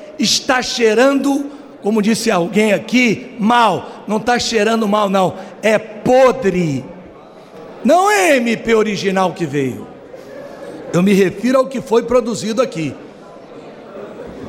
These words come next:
Então,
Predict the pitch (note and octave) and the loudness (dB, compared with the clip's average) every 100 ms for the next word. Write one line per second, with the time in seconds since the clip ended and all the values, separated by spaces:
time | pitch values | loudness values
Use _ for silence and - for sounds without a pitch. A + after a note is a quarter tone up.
0 | - - - - - - - - - - | -14 -14 -12 -12 -14 -14 -14 -14 -14 -14
1 | - - - - - - - E3+ - B3+ | -14 -14 -14 -14 -14 -12 -4 -2 2 2
2 | B3 F#3 - | 2 0 -8